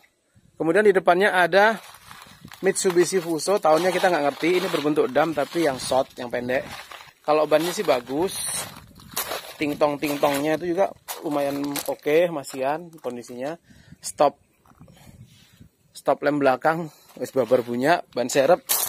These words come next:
nggak kelihatan di sini, nggak ada. Ya, kondisi agak mereng-mereng sedikit. Oh, nggak, memang kayak gitu ya.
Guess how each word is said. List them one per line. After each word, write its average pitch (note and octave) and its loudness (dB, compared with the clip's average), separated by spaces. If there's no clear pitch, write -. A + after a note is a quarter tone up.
nggak C3 2
kelihatan C3+ 2
di C#3+ 0
sini, C#3+ -2
nggak A2+ -2
ada. C3+ 2
Ya, B2 -4
kondisi B2 -2
agak B2+ 2
mereng-mereng B2 -2
sedikit. A#2 -10
Oh, C3+ -2
nggak, A#2 -4
memang A2+ -6
kayak G#2+ -10
gitu G#2+ -10
ya. - -12